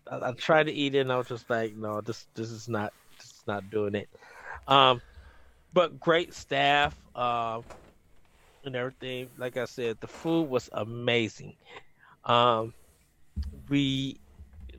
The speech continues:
uh, later on, we had the Pizza Garden. Uh, I believe that's the, the name of it. Yeah, Pizza Garden. And, uh,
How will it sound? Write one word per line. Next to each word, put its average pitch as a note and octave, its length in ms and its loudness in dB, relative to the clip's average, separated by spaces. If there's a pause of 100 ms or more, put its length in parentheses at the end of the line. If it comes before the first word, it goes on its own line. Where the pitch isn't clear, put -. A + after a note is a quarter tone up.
(340)
uh, C3+ 120 10
later D3 440 6
on, D#3 380 6
we C#3 120 -2
had B2 460 2
the A#2 80 -2
Pizza D#3+ 460 -6
Garden. G#2 420 -6 (560)
Uh, A2 160 -2
I G#2+ 140 -4
believe A#2 440 -4
that's A#2 280 4
the, A#2+ 300 2
the G#2 120 -4
name A2 260 2
of G#2 140 0
it. - 80 -10
Yeah, B2+ 200 8
Pizza E3 340 0
Garden. - 320 0 (720)
And, C3+ 540 4 (600)
uh, B2 520 0